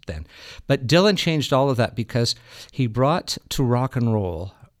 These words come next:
on Highway sixty-one Revisited, he brought to rock and roll a literary sense. Um, he, he, you know, you, you were reading his poetry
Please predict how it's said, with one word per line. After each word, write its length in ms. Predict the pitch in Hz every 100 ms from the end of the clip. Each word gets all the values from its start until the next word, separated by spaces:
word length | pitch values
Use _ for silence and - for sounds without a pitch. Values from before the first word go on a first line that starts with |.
| _
on 120 | - 95
Highway 260 | 127 147
sixty-one 520 | 135 131 - 107 104
Revisited, 520 | 95 90 95 92 82 85
he 60 |
brought 240 | 98 135 -
to 100 | 123
rock 260 | 110 110
and 140 | 92 90
roll 220 | 82 92 - - - - -
a 60 | 104
literary 600 | 104 110 101 98 92 90
sense. 580 | - 85 92 - - - - - _ _ - - - _ -
Um, 360 | 95 85 98
he, 200 | - 104 104 _ -
he, 320 | 120 110 - -
you 120 | 120
know, 100 | 113
you, 240 | 127 120 123
you 160 | 123 123
were 140 | 123
reading 360 | 113 135 170 160
his 180 | 135 -
poetry 680 | - 123 131 - 92 85